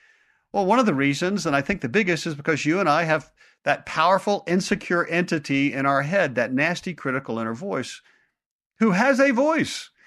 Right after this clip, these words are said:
and twenty-four seven, apparently. And, you know, Temptations two and three, over and over and over again. By the way, in the dance, we're gonna give you a, we're gonna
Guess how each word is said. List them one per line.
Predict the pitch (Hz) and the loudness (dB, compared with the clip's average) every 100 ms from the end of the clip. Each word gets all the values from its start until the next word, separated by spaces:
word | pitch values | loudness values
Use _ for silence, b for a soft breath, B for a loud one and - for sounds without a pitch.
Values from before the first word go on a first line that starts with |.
| b b - | b b -6
and | 127 131 127 - | -4 0 -2 -4
twenty-four | - 135 120 120 107 | -6 -4 -2 -4 -6
seven, | - 147 107 95 | 0 0 0 -6
apparently. | - 117 98 98 95 90 b b b b _ - - | -6 -6 -6 -8 -12 -16 b b b b _ -20 -12
And, | 113 120 107 - _ _ _ _ - | -6 -6 -6 -10 _ _ _ _ -12
you | 127 | -6
know, | 170 | -4
Temptations | - 147 131 147 143 151 131 | -2 -2 0 0 0 -4 -6
two | - 160 170 | -6 -2 -2
and | 156 | -2
three, | 147 165 131 120 127 - _ _ _ | -4 -2 0 -2 -4 -10 _ _ _
over | 120 147 147 147 135 | -4 -4 -4 -6 -6
and | 107 | -6
over | - 143 131 135 135 | -4 -4 -4 -6 -8
and | 110 107 | -10 -8
over | 127 131 123 117 117 - | -6 -6 -6 -6 -8 -12
again. | 110 131 120 95 - B B - | -12 -8 -8 -8 -14 B B -2
By | 254 285 | 0 2
the | |
way, | 185 135 | 2 2
in | 135 208 | 2 0
the | 180 | 0
dance, | 127 156 151 - | 0 -2 -2 -6
we're | 117 | -4
gonna | 123 120 | -4 -2
give | 156 180 | -4 -2
you | 120 | -2
a, | 107 - _ _ _ _ | -2 -6 _ _ _ _
we're | 135 | -4
gonna | 165 135 127 | 0 0 0